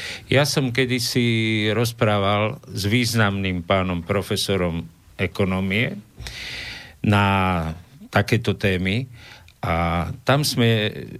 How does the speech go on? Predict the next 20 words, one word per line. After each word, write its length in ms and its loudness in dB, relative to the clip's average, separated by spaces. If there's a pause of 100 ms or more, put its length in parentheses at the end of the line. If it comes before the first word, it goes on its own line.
(240)
sa 240 2
nezhodli 640 0 (400)
z 240 4
jednoduchého 560 0
dôvodu. 480 -2 (840)
E, 640 2
snažil 560 2
som 240 0
sa 160 2
mu 240 0
po 480 0
prevrate 640 2
vysvetliť, 640 0 (640)
že 400 2
ani 640 2 (720)
ekonomia 800 2 (880)
a 120 2 (600)
nie 320 4
perpetuum 560 0
mobile 560 0